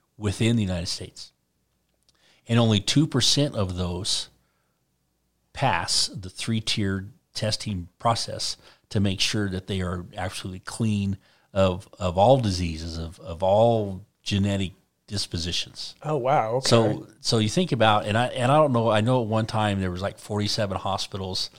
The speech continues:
Speaker 1: Um, I'm sure that number's grown by now. I don't get into those, those kind of logistics.
Speaker 2: Right.
Speaker 1: Um, but only two percent of all those passes in order for us doctors to use. And,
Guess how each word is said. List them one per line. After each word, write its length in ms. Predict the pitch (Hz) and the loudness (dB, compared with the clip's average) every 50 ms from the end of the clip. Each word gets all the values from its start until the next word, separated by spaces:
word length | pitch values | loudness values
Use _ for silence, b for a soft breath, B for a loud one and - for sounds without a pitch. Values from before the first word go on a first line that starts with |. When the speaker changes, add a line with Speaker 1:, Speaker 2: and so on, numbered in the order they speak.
| b b b b b b b | b b b b b b b
Speaker 1:
Um, 460 | 107 95 95 90 85 82 82 85 - _ - | -2 0 0 -2 -4 -6 -10 -14 -16 _ -10
I'm 100 | 92 92 | -8 -6
sure 220 | - - - 101 | -6 -4 -2 -2
that 100 | 95 - | -4 -2
number's 320 | 101 95 92 95 92 87 | -4 -6 -4 -4 -6 -6
grown 260 | 87 87 92 90 90 85 | -6 -6 -4 -4 -4 -4
by 160 | 85 82 82 | -4 -6 -6
now. 420 | 85 87 87 87 87 92 101 - _ _ _ _ _ _ _ - 104 | -6 -6 -6 -4 -4 -6 -6 -8 _ _ _ _ _ _ _ -4 -2
I 60 | 104 | 0
don't 180 | 107 101 95 | 0 0 0
get 140 | 87 98 95 | -2 -2 -2
into 260 | 95 92 92 - - | -2 -2 -4 -4 -6
those, 320 | 98 90 90 90 87 87 85 | -6 -6 -6 -6 -8 -10 -12
those 300 | - 104 98 95 92 95 | -14 -12 -12 -10 -10 -10
kind 160 | - - 104 | -6 -6 -4
of 80 | 92 85 | -4 -4
logistics. 800 | 82 80 76 78 82 85 - - - 101 101 - - - - - | -6 -8 -8 -8 -8 -8 -8 -8 -8 -10 -8 -6 -6 -6 -6 -6
Speaker 2:
Right. 260 | 143 131 117 117 123 | -6 -6 -4 -4 -4
Speaker 1:
Um, 380 | 110 101 98 95 92 90 87 - _ _ _ _ _ _ - | -2 -2 -2 -2 -4 -6 -8 -12 _ _ _ _ _ _ -6
but 140 | 113 113 - | -6 -4 0
only 220 | - 120 120 113 110 | 2 2 2 2 2
two 220 | - - 160 160 | 2 0 0 0
percent 400 | 160 - 123 - - 156 165 160 | 0 0 -2 -2 -2 -2 -2 -2
of 80 | 113 87 | -2 -4
all 140 | 80 80 78 | -4 -6 -6
those 460 | 82 80 80 82 - - - - - _ _ _ _ _ _ _ _ | -8 -10 -10 -8 -8 -8 -8 -8 -10 _ _ _ _ _ _ _ _
passes 720 | - - 131 143 151 - - - 85 85 - - - - _ _ _ _ _ - | -6 -2 -2 -2 0 -2 -4 -6 -6 -8 -8 -8 -8 -8 _ _ _ _ _ -8
in 140 | - 104 107 | -4 -2 -2
order 300 | 98 98 101 98 98 98 | -2 -2 -2 -2 -4 -4
for 540 | - - - 98 95 92 92 90 90 87 - _ _ _ _ _ - | -6 -8 -6 -6 -4 -4 -4 -4 -6 -8 -12 _ _ _ _ _ -6
us 200 | 104 98 98 - | -4 -4 -4 -4
doctors 540 | - 98 92 92 - - - 95 90 90 | -4 -4 -4 -4 -6 -10 -14 -12 -12 -12
to 160 | - - - 90 | -12 -10 -8 -6
use. 500 | 87 98 95 82 78 - - - - _ _ _ _ _ _ _ - | -4 -4 -4 -4 -6 -8 -8 -10 -10 _ _ _ _ _ _ _ -4
And, 280 | 120 123 120 113 101 | 0 0 0 0 -2